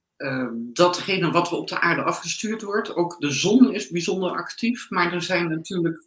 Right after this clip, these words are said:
wat ik kan waarnemen, eh, entiteiten die nu richting aarde komen, die absoluut een effect hebben op degene, met name, die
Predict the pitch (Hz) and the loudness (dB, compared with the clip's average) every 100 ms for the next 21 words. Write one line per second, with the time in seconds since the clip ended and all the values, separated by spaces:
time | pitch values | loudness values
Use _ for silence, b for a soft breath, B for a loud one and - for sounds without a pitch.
0 | _ 131 156 - - _ _ _ - 165 | _ -6 -6 -8 -18 _ _ _ -4 -2
1 | 151 147 147 202 214 143 139 139 226 262 | -2 -2 0 2 2 0 0 0 -2 -4
2 | - _ _ _ _ _ _ - 135 135 | -10 _ _ _ _ _ _ -4 -2 0
3 | 131 131 127 - - 208 214 185 165 240 | 0 -2 -6 -4 0 2 2 -2 -2 2
4 | 226 247 214 165 185 208 233 214 190 190 | 4 4 2 -2 0 6 6 6 0 -2
5 | 190 - 170 147 185 262 254 - - 139 | -4 -2 -2 2 4 4 2 -2 -2 0
6 | 143 175 160 165 - - - 185 151 165 | 0 -2 -4 -4 -6 -6 -6 -8 -6 -6
7 | 165 151 - 160 139 139 - 160 - - | -4 -6 -6 -6 -4 -4 -2 -2 -2 -18
8 | _ _ _ _ _ _ _ _ _ - | _ _ _ _ _ _ _ _ _ -2
9 | 165 165 - 233 220 196 180 208 233 - | -2 0 2 4 4 2 0 0 -2 -8
10 | - - - - - 170 160 175 156 156 | -18 -14 -16 -12 -2 0 0 2 4 4
11 | 160 151 - - 139 139 147 147 139 143 | 2 0 -4 -10 -12 -8 -2 -2 0 -2
12 | 143 | -6